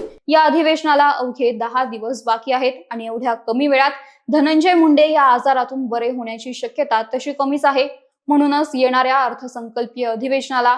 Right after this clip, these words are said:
धनंजय मुंडे गैरहजर राहू शकतात, असा अंदाज आहे. धनंजय मुंडेंनी त्यांच्यावर उपचार सुरू असल्याची माहिती देत लवकरच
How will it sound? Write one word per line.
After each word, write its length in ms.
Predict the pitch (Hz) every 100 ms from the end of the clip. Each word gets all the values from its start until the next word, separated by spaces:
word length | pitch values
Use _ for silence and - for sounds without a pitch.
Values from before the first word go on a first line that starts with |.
| 247
धनंजय 440 | 208 240 262 302
मुंडे 320 | 302 294 277 285
गैरहजर 500 | 226 269 311 302 302
राहू 200 | 285 277
शकतात, 360 | 277 - 220 226 247
असा 180 | 247 247
अंदाज 360 | 233 226 226
आहे. 160 | 226 208 - 240
धनंजय 400 | 294 320 320 381
मुंडेंनी 520 | 359 330 320 294 302
त्यांच्यावर 460 | 302 247 254 254 269
उपचार 460 | 247 226 - 262
सुरू 300 | 277 269 262
असल्याची 480 | 294 277 240 226 269
माहिती 420 | 240 226 247 311
देत 280 | 277 285 285
लवकरच 580 | 226 233 247 262 220